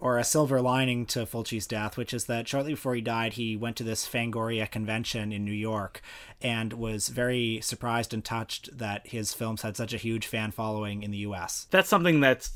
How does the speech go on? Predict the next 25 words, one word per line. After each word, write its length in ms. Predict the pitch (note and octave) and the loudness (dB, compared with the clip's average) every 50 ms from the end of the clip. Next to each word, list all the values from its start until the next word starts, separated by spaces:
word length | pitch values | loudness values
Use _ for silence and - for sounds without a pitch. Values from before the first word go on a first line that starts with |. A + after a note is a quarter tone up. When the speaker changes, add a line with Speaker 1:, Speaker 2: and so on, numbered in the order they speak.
| - - | -6 -2
Speaker 2:
you 160 | D#3 D#3 D3+ | 0 2 4
know, 220 | D3 C#3+ C3+ B2+ | 6 8 8 8
warms 400 | C3 B2+ B2+ D3 D#3+ D#3+ D3 B2 | 8 8 8 8 8 8 8 6
the 60 | B2+ - | 0 2
cockles. 520 | - C#3 C3+ B2+ A#2+ - A#2 A2+ A2 - | 4 6 6 6 4 2 -2 -2 -2 4
There's 180 | - D3 C#3+ D3 | 6 6 8 10
no 140 | G3 G3+ F#3 | 10 8 8
Ed 200 | F3 F3+ E3+ E3 | 10 10 8 8
Wood 260 | D3 C#3+ D3+ D#3 C#3 | 8 6 6 6 6
style 240 | - - E3 D3 C#3 | 6 6 8 8 8
story 520 | - - - D3+ C3+ C#3+ C#3 D3+ C3+ - C#3+ | 8 8 6 8 10 10 10 10 8 8 6
of 140 | B2+ A2+ | 4 6
him 220 | - D3+ C#3 D#3+ - - - - - - - | 6 6 6 6 2 0 -6 -12 -12 2 6
dying 520 | D#3+ D3+ D3 D#3 D#3+ D#3 D#3 D#3 D#3 D3+ | 10 12 12 12 12 12 10 10 8 8
in 100 | D3+ D3+ | 8 6
a 60 | D3 | 6
bedroom 460 | C#3 C3 D3 D3 C#3+ C3+ C#3+ D3 D3 C#3+ | 8 8 10 8 10 8 6 6 8 8
alone, 480 | C#3+ C#3+ C#3+ C#3 C#3+ C#3+ C#3+ C#3+ C#3+ C3+ | 10 10 12 12 12 10 10 6 6 6
being 360 | D3 D3 D3 D3 D3+ D#3 D#3+ - | 8 10 10 10 10 8 8 8
like, 200 | G3+ F3+ F3 F#3 | 8 8 10 10
"I'm 120 | A#3+ C4+ | 10 10
having 280 | D#4 F4 F#4 F4+ G4 F#4 | 12 10 10 10 8 8
a 120 | F#4+ D4+ | 6 6
heart 300 | - - F4+ G4 F#4 - | 8 8 8 8 8 6
attack." 920 | F4+ - - - - - A#3+ - - - - - D#4 - - - - - | 4 2 6 6 6 8 8 8 6 6 8 8 6 6 6 2 -2 -2